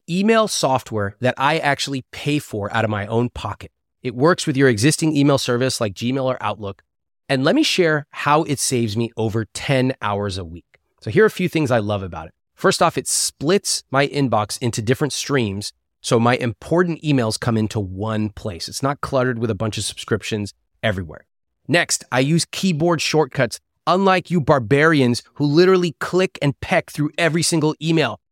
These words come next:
U to mark it unread, S to star it, J or K to cycle through messages. I use keystrokes to schedule messages, like when I want to ask one of my coworkers a question, but I don't want to send them an email on a Saturday. Now, I can work through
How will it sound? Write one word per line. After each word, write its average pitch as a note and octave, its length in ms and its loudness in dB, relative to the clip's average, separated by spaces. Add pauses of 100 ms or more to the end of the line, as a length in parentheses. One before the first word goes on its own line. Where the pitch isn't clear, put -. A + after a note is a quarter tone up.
(140)
U D#3+ 540 4
to D#3+ 100 -2
mark D#3 240 0
it D#3+ 100 -2
unread, D3 460 2 (100)
S F3 300 2
to - 120 -6
star D#3+ 320 2
it, B2 120 -4
J E3+ 220 2
or E3+ 80 2
K F3+ 180 2
to D#3+ 60 2
cycle D#3 280 -2
through E3 160 2
messages. C#3 480 -2 (300)
I B2 60 2
use D3 220 2
keystrokes - 560 0
to D3+ 120 -4
schedule E3 500 0
messages, B2 540 -2 (240)
like B2+ 160 0
when D3 100 2
I D3+ 80 4
want D3 160 2
to - 100 -2
ask B2+ 240 -2
one C3+ 120 -2
of A#2+ 40 -2
my A2+ 120 -2
coworkers C#3 500 -2
a A2+ 60 -10
question, D#3 480 -2 (420)
but B2+ 140 0
I C3 80 2
don't D3 420 0
want B2+ 360 -2
to B2+ 100 -6
send A2+ 260 0
them A2 140 -2
an G#2+ 120 -10
email G2 440 -10
on F#2 120 -8
a F2+ 80 -8
Saturday. G#2+ 540 -4 (480)
Now, B2 140 2
I D#3+ 100 2
can G3+ 200 0
work D#3+ 260 0
through C#3 220 -2